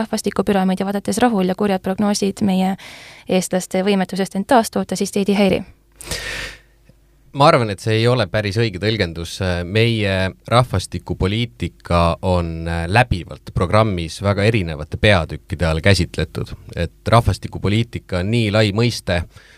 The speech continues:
Speaker 2: et selle alla ei mahu kitsalt sündimus, sisseränne ja väljaränne, vaid, äh, inimeste heaolu, äh, tööpoliitika, perepoliitika laiemalt. Meie jaoks on rahvastikupoliitika ja,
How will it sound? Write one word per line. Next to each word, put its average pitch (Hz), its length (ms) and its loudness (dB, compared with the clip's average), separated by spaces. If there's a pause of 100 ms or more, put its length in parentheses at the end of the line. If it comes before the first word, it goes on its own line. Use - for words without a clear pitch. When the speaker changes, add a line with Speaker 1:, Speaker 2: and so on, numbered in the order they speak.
(120)
Speaker 2:
et - 160 -10
selle 95 240 0
alla 92 480 2
ei 101 160 0
mahu 110 300 4
kitsalt 90 640 -4 (100)
sündimus, 85 540 0
sisseränne 85 560 -2
ja - 20 -2
väljaränne, 85 640 0 (480)
vaid, 90 480 2
äh, 87 320 0
inimeste 90 400 -4
heaolu, 92 800 2 (400)
äh, 82 540 2 (420)
tööpoliitika, 92 1300 0 (340)
perepoliitika 92 840 0
laiemalt. 92 720 0 (480)
Meie 110 300 4
jaoks 95 200 0
on 95 80 -2
rahvastikupoliitika 98 1400 -2
ja, 87 260 2